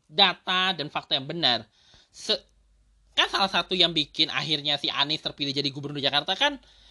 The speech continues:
kemampuan tim pakar dan tim kampanye mengolah data dalam mengidentifikasi satu masalah, kemudian menawarkan sesuatu. Walaupun mungkin tawaran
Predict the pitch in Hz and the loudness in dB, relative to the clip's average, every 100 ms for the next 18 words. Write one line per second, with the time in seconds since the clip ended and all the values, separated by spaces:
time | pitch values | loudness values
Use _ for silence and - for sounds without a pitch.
0 | - - - - 269 262 247 233 233 202 | -20 -20 -8 2 2 4 0 0 -4 2
1 | 208 247 247 220 208 196 202 175 170 - | 4 2 2 4 4 2 -2 -6 -10 0
2 | 165 170 202 170 175 180 185 175 180 151 | 2 4 2 -2 -2 -4 -4 -4 -2 0
3 | 160 208 185 170 160 165 151 135 - 123 | 0 0 0 2 2 4 2 0 0 2
4 | 185 - _ _ _ _ _ _ _ _ | 2 0 _ _ _ _ _ _ _ _
5 | 147 170 175 175 175 175 165 165 165 160 | -4 2 4 4 2 -2 -2 0 -2 -4
6 | - 185 175 170 - 165 180 175 170 165 | -6 -4 -4 -6 -6 -6 -6 -8 -6 -6
7 | - 123 98 143 220 - 180 180 196 233 | 0 0 4 2 2 -2 -6 -2 -2 0
8 | 202 185 202 202 190 190 185 - 170 - | -2 -2 -2 -4 -2 0 0 -2 -4 -2
9 | 196 196 208 320 294 247 220 180 214 185 | 2 2 2 -4 -4 -6 -2 -2 2 2
10 | 170 | 2